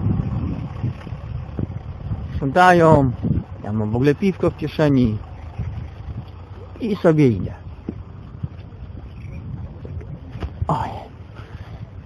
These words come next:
Piasek, kurwa, zimny, tak samo jak wczoraj. Bałtyk widać spokojnie, zajebiście.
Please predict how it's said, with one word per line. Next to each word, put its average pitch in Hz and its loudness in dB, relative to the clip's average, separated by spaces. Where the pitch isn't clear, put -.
Piasek, 151 6
kurwa, 143 6
zimny, 139 6
tak 135 -2
samo 147 6
jak 135 4
wczoraj. 151 8
Bałtyk 139 6
widać 135 4
spokojnie, 139 2
zajebiście. 131 0